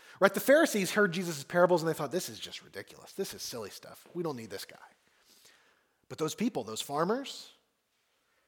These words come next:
those people who followed Jesus around, they understood the mysteries of the kingdom of God because of what Jesus spoke.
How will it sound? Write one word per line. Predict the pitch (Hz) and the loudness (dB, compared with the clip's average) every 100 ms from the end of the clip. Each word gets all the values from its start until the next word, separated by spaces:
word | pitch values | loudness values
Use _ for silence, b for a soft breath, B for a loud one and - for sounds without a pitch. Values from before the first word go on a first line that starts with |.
| _ _ _ _ _ _ _ _ | _ _ _ _ _ _ _ _
those | - 127 | -14 -10
people | 170 160 | -6 -4
who | 156 | -4
followed | - 165 185 | 0 4 4
Jesus | 160 185 180 | 2 -4 -4
around, | 156 175 208 269 254 B B - | -2 0 2 0 -2 B B -2
they | 156 220 233 - | 2 2 -2 -6
understood | 202 233 190 - - 233 233 165 | -6 -2 -2 -2 -2 2 2 2
the | 147 | -2
mysteries | 147 165 233 - 233 214 | -2 0 0 0 -4 -2
of | 185 156 | -2 -4
the | |
kingdom | - 214 226 202 | -6 -4 -2 -2
of | 170 143 | -4 -4
God | 180 226 180 160 B B | 0 2 2 0 B B
because | 160 - 220 220 180 | -12 -10 -2 0 0
of | 196 143 127 | -2 -4 -4
what | 160 180 B B 120 | 0 0 B B -10
Jesus | 151 175 185 | -8 -6 -4
spoke. | - - 285 147 - - | -4 -2 -2 -2 -8 -20